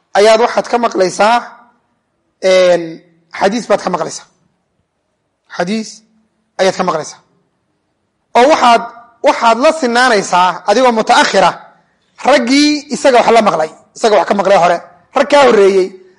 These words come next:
ayaad sheekha la wadaagaysaa. Ayaad sheekha la wadaagaysaa. Taqaddum samaacna waa, iyana waa lagu dhigtaa, waa, waa lagu helaa. Waynu arki doonaa amthilada oo dhan. Caaligu waa maxay? Caaligu waxa weeye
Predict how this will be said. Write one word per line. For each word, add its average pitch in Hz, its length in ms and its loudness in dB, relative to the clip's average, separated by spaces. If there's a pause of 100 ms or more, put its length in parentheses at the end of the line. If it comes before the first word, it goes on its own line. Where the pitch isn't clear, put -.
(100)
ayaad 214 140 2
sheekha 220 260 0
la 220 100 4
wadaagaysaa. 190 440 0 (760)
Ayaad 185 160 0
sheekha 226 320 2 (760)
la 196 120 0
wadaagaysaa. 175 480 -2 (1080)
Taqaddum 285 420 0
samaacna 247 480 0 (640)
waa, 208 380 4
iyana 233 280 2
waa 214 120 4
lagu 196 160 0
dhigtaa, 156 420 -10
waa, 196 180 2
waa 202 220 2
lagu 196 160 0
helaa. 156 280 -4 (520)
Waynu 220 200 2
arki 208 200 0
doonaa 185 240 -2
amthilada 180 340 -2
oo - 40 -4
dhan. - 140 -14 (440)
Caaligu 285 360 2
waa 294 120 2
maxay? 170 240 -8
Caaligu 220 280 0
waxa 208 140 -2
weeye 202 300 0